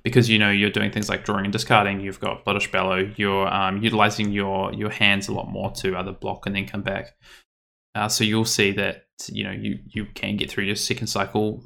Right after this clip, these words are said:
generally quicker than a lot of, um, other core decks. You know, obviously things like Chain and stuff now, those can really get through the deck. But, um, yeah, so the, how you pitch your deck is often gonna be super important. Actually, even to the extent with, uh, I didn't think this as much with Levia, but actually in a lot of matchups with Levia, this is also super important,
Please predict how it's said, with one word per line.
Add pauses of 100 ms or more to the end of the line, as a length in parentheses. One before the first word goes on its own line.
generally
quicker
than
a
lot
of,
um,
other
core
decks.
You
know,
obviously
things
like
Chain
and
stuff
now,
those
can
really
get
through
the
deck. (560)
But,
um,
yeah,
so
the,
how
you
pitch
your
deck
is
often
gonna
be (100)
super
important. (1200)
Actually,
even
to
the
extent
with,
uh,
I
didn't
think
this
as
much
with
Levia,
but
actually
in
a
lot
of
matchups
with
Levia,
this
is
also
super
important,